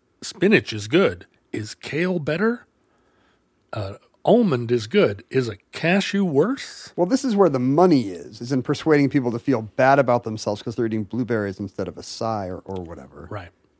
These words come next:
Speaker 2: But it probably doesn't reflect actual, the more I think about this, I think the problem was trying to make it like an energy, engineering schematic when that's not actually, when really you just want people to kinda internalize four kinda easy rules, you know?
Speaker 1: Yeah.
Speaker 2: Like exercise more,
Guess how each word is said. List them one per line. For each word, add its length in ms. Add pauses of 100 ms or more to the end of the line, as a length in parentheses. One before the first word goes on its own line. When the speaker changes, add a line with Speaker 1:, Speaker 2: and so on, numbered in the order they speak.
(120)
Speaker 2:
But 100
it 100
probably 340
doesn't 340
reflect 380
actual, 500
the 100
more 160
I 40
think 180
about 280
this, 180
I 60
think 200
the 60
problem 440
was 140
trying 160
to 60
make 200
it 80
like 220
an 80
energy, 480
engineering 420
schematic 580 (520)
when 100
that's 180
not 140
actually, 380
when 180
really 240
you 80
just 140
want 160
people 160
to 80
kinda 200
internalize 720 (460)
four 200
kinda 320
easy 380
rules, 600
you 80
know? 100
Speaker 1:
Yeah. 200 (320)
Speaker 2:
Like 180
exercise 680
more, 680